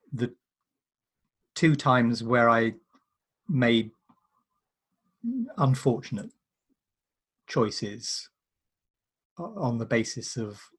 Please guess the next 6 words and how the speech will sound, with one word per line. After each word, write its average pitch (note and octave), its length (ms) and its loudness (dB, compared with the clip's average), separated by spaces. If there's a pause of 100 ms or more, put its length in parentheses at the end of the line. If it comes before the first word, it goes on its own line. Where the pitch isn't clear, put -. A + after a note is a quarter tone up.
(120)
what C#3 360 -8
was G#2+ 360 -10 (960)
being G#2+ 560 -6
said G#2+ 440 -6
by G#2+ 260 -6
channels, A2 600 -8